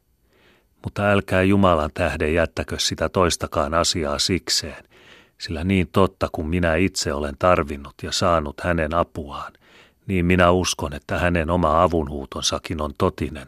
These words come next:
tosi." Kirkkoherra seisoi pitkän aikaa syvän liikutuksen valtaamana. "Nyt minä näen kaikkivaltiaan sormen", sanoi hän väräjävällä äänellä.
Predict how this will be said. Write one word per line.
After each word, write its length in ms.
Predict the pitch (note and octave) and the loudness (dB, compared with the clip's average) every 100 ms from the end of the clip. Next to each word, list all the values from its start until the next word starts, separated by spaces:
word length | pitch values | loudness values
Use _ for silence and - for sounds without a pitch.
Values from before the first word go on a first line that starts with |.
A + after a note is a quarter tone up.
| - | -10
tosi." 380 | D2 - - - _ _ _ _ _ _ _ _ _ _ - _ _ | -8 -6 -8 -12 _ _ _ _ _ _ _ _ _ _ -20 _ _
Kirkkoherra 560 | - F2+ - D#2 C#2 C#2+ | -12 -12 -10 -12 -10 -10
seisoi 400 | - D2+ - D2 | -8 -6 -6 -6
pitkän 420 | - - - C#2+ | -6 -6 -8 -10
aikaa 300 | D2 - D#2+ | -10 -8 -6
syvän 420 | - G2 D#2+ C#2 | -4 -2 -2 -2
liikutuksen 640 | C#2+ D2+ E2+ - - F2 D2+ | -4 -6 -8 -10 -8 -8 -6
valtaamana. 720 | D2 C2+ - F2+ F2+ - - _ _ _ _ _ _ _ _ _ _ _ _ - | -6 -6 -12 -16 -16 -18 -20 _ _ _ _ _ _ _ _ _ _ _ _ -6
"Nyt 240 | G2 F#2 | -4 -2
minä 280 | F#2 F2 E2 | -2 2 2
näen 280 | E2+ F2 E2+ | 4 4 4
kaikkivaltiaan 1000 | G#2 F#2+ - G2 D2+ D2+ - E2+ D#2 D#2+ | 4 2 2 0 2 0 -2 -2 0 0
sormen", 600 | - E2+ D2 C#2+ C#2+ - - _ _ _ | 2 2 2 -2 -12 -16 -20 _ _ _
sanoi 360 | - - D2+ D2 | -14 -12 -14 -10
hän 160 | D2+ | -6
väräjävällä 600 | D2 D2+ C#2 C#2+ D2+ D2 | -4 -4 -4 -6 -8 -8
äänellä. 600 | D2 D2+ C#2+ C#2 E2 - | -6 -4 -6 -10 -18 -20